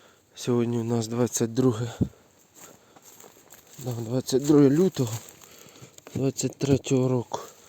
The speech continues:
Приїхав ще вечір після роботи, заїхав, думаю, подивлюсь, чи є мед у тих проблемних сім'ях і чи немає. І хто де знаходиться. І сам собі щойно придумав таку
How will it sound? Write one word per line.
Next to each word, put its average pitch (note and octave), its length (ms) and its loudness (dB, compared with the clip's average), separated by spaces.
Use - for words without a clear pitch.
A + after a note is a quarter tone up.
Приїхав C3 420 -6
ще - 160 -4
вечір C3+ 460 0
після B2+ 300 -2
роботи, C3 360 -2
заїхав, B2+ 400 0
думаю, C3 340 0
подивлюсь, C3+ 420 -4
чи C3 140 -4
є C3 180 2
мед B2 300 0
у A#2 120 -8
тих - 240 -6
проблемних A#2+ 680 -4
сім'ях C#3 500 -6
і A#2+ 40 -8
чи A#2+ 200 -10
немає. A#2+ 460 -6
І B2+ 80 -6
хто C#3 220 -4
де B2 140 4
знаходиться. A#2 680 -2
І C3+ 80 4
сам D3+ 220 4
собі D3 300 2
щойно C3+ 400 2
придумав B2+ 520 0
таку A#2 360 -6